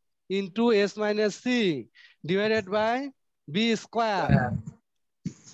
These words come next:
Speaker 1: আচ্ছা, এই যে রুটটা, এটা কিন্তু লবের উপরেও আছে, হরের উপরেও
Speaker 2: হরের
Speaker 1: আছে,
Speaker 2: উপরে।
Speaker 1: তাই না? লবের উপরেও আছে, হরের উপরেও আছে। তাহলে এইখান থেকে দেখো,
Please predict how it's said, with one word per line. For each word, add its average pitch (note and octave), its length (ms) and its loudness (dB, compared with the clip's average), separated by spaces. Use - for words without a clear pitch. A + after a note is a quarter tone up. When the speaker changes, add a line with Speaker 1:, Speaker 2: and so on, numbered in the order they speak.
Speaker 1:
আচ্ছা, E3+ 300 -2
এই G#3 240 4
যে B3 160 0
রুটটা, B3 480 0
এটা A3+ 200 -2
কিন্তু A3 240 -4
লবের G#3+ 320 0
উপরেও A#3 260 -2
আছে, B3+ 460 0
হরের A3+ 340 0
উপরেও A#3+ 360 0
Speaker 2:
হরের C4 140 4
Speaker 1:
আছে, F3+ 100 2
Speaker 2:
উপরে। - 200 -6
Speaker 1:
তাই G3+ 160 0
না? C#4 240 2
লবের G3+ 400 2
উপরেও A#3 260 0
আছে, B3+ 480 0
হরের A3+ 380 0
উপরেও A#3+ 280 0
আছে। F3+ 300 -4
তাহলে G3+ 280 0
এইখান B3 300 -2
থেকে B3+ 220 -2
দেখো, A#3 640 0